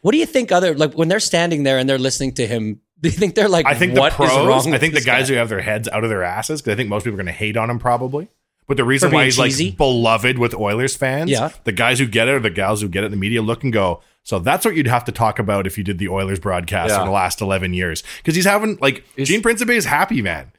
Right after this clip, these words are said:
Speaker 3: He's
Speaker 2: He's
Speaker 3: trying
Speaker 2: going
Speaker 3: to keep it light.
Speaker 2: Yeah, and I respect it. I respect that he comes out dressed like a hot dog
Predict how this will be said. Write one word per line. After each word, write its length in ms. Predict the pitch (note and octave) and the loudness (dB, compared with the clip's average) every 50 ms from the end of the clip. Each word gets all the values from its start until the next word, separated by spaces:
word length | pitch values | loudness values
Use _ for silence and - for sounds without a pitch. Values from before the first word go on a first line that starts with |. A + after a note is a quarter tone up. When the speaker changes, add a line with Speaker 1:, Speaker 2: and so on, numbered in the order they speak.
| _ _ _ _ _ | _ _ _ _ _
Speaker 3:
He's 140 | - A#2 C3+ | -6 -4 -2
Speaker 2:
He's 60 | B2 | 0
Speaker 3:
trying 160 | A2+ C#3 C#3+ | 2 2 2
Speaker 2:
going 80 | F3+ F3+ | 2 0
Speaker 3:
to 40 | - | -2
keep 140 | F3 D#3+ D#3 | -2 -2 -2
it 60 | C3+ | -2
light. 300 | B2 B2+ C3+ B2+ G#2+ A2+ | 0 0 0 0 0 0
Speaker 2:
Yeah, 280 | B2 D3 F3 E3+ A2+ G2+ | 0 0 2 2 0 -2
and 80 | - A#2+ | -2 0
I 40 | B2+ | 0
respect 460 | B2+ B2 - - - D3+ E3+ - - | 0 0 -2 -2 -2 -2 -2 -2 -4
it. 80 | G2+ - | -4 -2
I 60 | A2+ | 0
respect 420 | B2+ B2+ - - - D#3 D#3+ - | 0 0 0 0 2 0 2 2
that 60 | - F3+ | 2 2
he 100 | E3+ D#3 | 2 0
comes 300 | - - D#3+ D#3+ E3 D3 | 0 0 0 0 2 2
out 120 | D#3+ D3+ | 2 2
dressed 200 | C#3 D3 D3 C#3+ | 2 0 0 0
like 120 | D#3 D3+ C#3 | 0 2 2
a 80 | C#3 | 2
hot 280 | A2 G2+ C3 C#3 C#3+ D3 | 2 4 2 2 2 2
dog 360 | D#3 D3+ D3+ D#3+ E3+ E3 D#3+ | 2 2 2 2 0 -2 -4